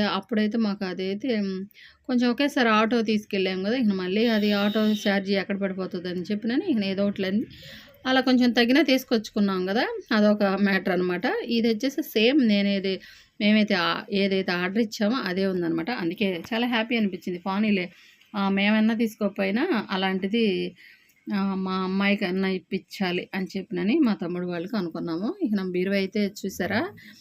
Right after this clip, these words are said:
ఎంతలానే చెక్ చేశారనమాట. ఇక్కడైతే సైజుల వారీగా బాగున్నాయి అనమాట. వుడ్ కూడా,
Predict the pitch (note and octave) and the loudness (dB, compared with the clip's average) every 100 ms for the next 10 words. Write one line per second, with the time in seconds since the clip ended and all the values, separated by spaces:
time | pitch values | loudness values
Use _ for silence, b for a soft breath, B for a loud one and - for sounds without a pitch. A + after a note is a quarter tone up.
0 | B _ - F#3+ G3 F#3+ F#3+ G#3+ A#3+ A3+ | B _ -4 0 0 0 2 2 2 0
1 | G3 - G3 G3+ F3+ F3+ F3+ G#3+ C4 C4 | -2 -2 -2 -2 -2 -4 -4 -6 -4 -2
2 | C4+ F#4 F#4 D#4+ C4+ B3 C4+ D4 C4+ G#3+ | -2 -2 -2 -2 0 2 2 2 2 2
3 | A3 C4 F#4+ C#4+ G3 F3+ F3+ G3+ G#3 F#3 | 2 0 -2 -2 -4 -4 -4 0 0 0
4 | E3+ F3 G#3 F#4 B3+ F#3+ F#3 G3+ G#3+ G#3+ | -4 -4 -4 -4 -2 -4 -2 0 2 2